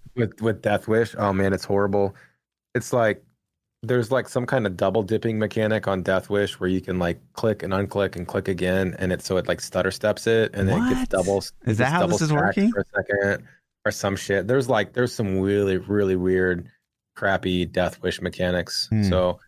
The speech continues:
Speaker 1: I think as long as Death Wish, um, is, is like that, that this will always be, that this will be the top build for Wizard this season, 'cause it's just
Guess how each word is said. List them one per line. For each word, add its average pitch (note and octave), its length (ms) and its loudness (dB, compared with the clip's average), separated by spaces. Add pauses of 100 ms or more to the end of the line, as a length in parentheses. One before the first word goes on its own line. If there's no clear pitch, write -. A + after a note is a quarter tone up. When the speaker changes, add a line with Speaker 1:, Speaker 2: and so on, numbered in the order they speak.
(280)
Speaker 1:
I A#2 80 2
think D3 200 2
as A2+ 100 0
long A2+ 220 2
as G2+ 100 0
Death G2 300 0
Wish, G2 360 -2 (260)
um, F2+ 640 -2 (400)
is, G2 240 -4
is F#2 220 -2
like F2+ 280 0
that, E2+ 300 -2
that F2+ 180 -6
this - 160 -4
will - 120 -2
always F#2 360 0
be, G2 120 -6
that F#2 160 -4
this - 120 -8
will F#2 80 -4
be G2 80 -4
the G2 100 -8
top - 320 -4
build F2+ 340 0 (220)
for F2 100 -2
Wizard E2 320 -2
this E2+ 140 -4
season, F2+ 360 -4 (580)
'cause F2+ 80 -2
it's F#2 160 -4
just - 400 -6